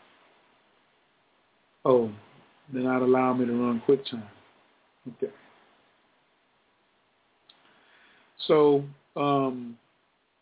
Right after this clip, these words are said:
yes, this gives a much better definition of the prayer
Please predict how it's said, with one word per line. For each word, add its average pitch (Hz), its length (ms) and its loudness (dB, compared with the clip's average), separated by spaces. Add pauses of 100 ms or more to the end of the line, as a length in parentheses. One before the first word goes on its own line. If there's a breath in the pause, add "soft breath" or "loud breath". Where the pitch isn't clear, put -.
(460)
yes, 131 340 0
this 135 180 -4
gives 143 260 -2
a 131 40 -4
much 147 340 -8 (500)
better 143 300 0
definition 143 800 -2 (640)
of 143 240 2
the 127 80 0
prayer 151 540 2